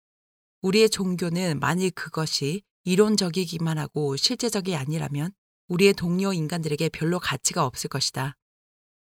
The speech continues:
성경을 따르노라고 공언하는 사람들이 세상의 영향과 이기심의 영향을 가지고 다닌다.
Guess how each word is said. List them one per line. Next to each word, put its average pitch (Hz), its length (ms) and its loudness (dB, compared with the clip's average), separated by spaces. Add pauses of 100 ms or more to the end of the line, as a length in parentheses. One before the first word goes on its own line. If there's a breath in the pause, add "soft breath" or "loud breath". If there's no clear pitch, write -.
(160)
성경을 233 420 0
따르노라고 208 600 2
공언하는 180 460 -4
사람들이 170 520 -4 (280)
세상의 214 460 0
영향과 151 720 0 (120)
이기심의 196 540 2
영향을 156 360 -2
가지고 170 340 -4
다닌다. 135 500 -6